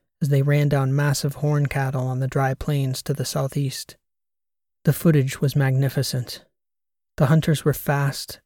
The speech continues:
elegant, coordinated, smart. They moved like the wind and water, around obstacles, over distances, closing gaps. Several groups chasing numerous animals, all working, it seemed, with one mind.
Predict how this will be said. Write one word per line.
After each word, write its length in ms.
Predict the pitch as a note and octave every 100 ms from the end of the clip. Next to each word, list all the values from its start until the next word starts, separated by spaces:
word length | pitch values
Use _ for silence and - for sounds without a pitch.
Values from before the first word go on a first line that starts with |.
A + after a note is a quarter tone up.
| _
elegant, 600 | D#3+ D#3 C#3 C#3+ B2+ -
coordinated, 840 | - D3 C#3+ C#3+ C#3+ C#3 C#3+ C#3+ -
smart. 600 | - - D3+ C#3 C#3 - - _ _ _ _ -
They 100 | D3+
moved 300 | D#3 D#3+ D3
like 180 | D3+ -
the 80 |
wind 320 | C#3 D3 D3 D3+
and 160 | C3+
water, 480 | C3+ C3 C3 B2+ - -
around 260 | C#3+ C#3
obstacles, 720 | C3+ C3+ C3 - - C#3+ C#3 C#3
over 200 | C3+ C3+
distances, 720 | C#3 C3 - C3+ - C#3 C#3
closing 400 | - D3 D3 C#3
gaps. 520 | C3 C3+ C3 - - _ _ _
Several 340 | - E3 D#3+
groups 400 | D3+ D#3 D#3+ -
chasing 460 | - D#3+ C#3+ D#3+ D3+
numerous 440 | D#3 D#3 D3+ C#3+
animals, 560 | C#3+ C#3+ D3 D3 D3 -
all 220 | - D#3 D#3+
working, 400 | E3 D3+ D3+ C3+
it 160 | C3+
seemed, 380 | - D#3 C#3+ C3+
with 260 | - C3 D#3
one 180 | D3+
mind. 460 | C#3+ C3 C3 C3+ -